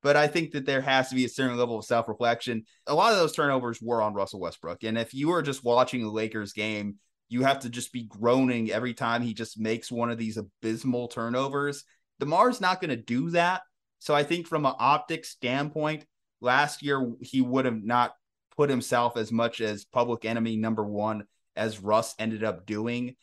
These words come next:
I, I think that would have been the biggest difference between the two guys. Uh, last year, like I said, if the Lakers made this move, I think they'd be better.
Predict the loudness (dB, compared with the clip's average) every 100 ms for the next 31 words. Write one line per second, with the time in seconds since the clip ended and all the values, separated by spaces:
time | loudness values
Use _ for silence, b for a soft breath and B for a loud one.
0 | _ _ -4 0 0 0 2 4 4 2
1 | 0 -2 -4 -2 -2 0 -4 -2 -4 -2
2 | -6 -8 -12 -6 -6 -6 -6 -8 0 2
3 | 4 2 0 -2 -8 _ _ -2 2 4
4 | 4 4 4 0 -4 0 0 0 0 0
5 | 0 -2 -4 0 0 0 -2 0 0 -2
6 | -4 -2 -4 -6 _ _ -2 -2 -2 -2
7 | -2 2 4 4 4 0